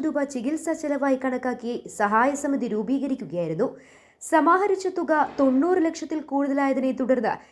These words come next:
ഏകദേശം ഒൻപത് ലക്ഷം രൂപ പഞ്ചായത്ത് പരിധിയിലെ മറ്റ് ഒൻപത് രോഗികൾക്ക് സഹായമായി നൽകിയതായും സമിതി അറിയിച്ചു. എന്നാൽ ചികിത്സയ്ക്കിടെ കിഡ്നി സംബന്ധമായും ഡയാലിസിസ് നടത്തിക്കൊണ്ടിരിക്കുകയും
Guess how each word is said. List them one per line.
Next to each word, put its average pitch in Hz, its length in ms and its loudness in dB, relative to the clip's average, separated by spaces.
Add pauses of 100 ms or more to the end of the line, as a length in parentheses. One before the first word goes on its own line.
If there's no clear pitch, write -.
(200)
ഏകദേശം 294 440 0 (180)
ഒൻപത് 294 340 2
ലക്ഷം 320 320 -2
രൂപ 269 220 4 (140)
പഞ്ചായത്ത് 294 520 0
പരിധിയിലെ 269 440 0
മറ്റ് 247 240 0
ഒൻപത് 262 360 -2
രോഗികൾക്ക് 262 520 0 (380)
സഹായമായി 320 640 2
നൽകിയതായും 294 540 0 (140)
സമിതി 233 300 -2 (140)
അറിയിച്ചു. 170 300 -6 (540)
എന്നാൽ 370 320 4
ചികിത്സയ്ക്കിടെ 339 640 0 (100)
കിഡ്നി 262 260 -2 (120)
സംബന്ധമായും 269 680 0
ഡയാലിസിസ് 285 580 0
നടത്തിക്കൊണ്ടിരിക്കുകയും 254 920 -2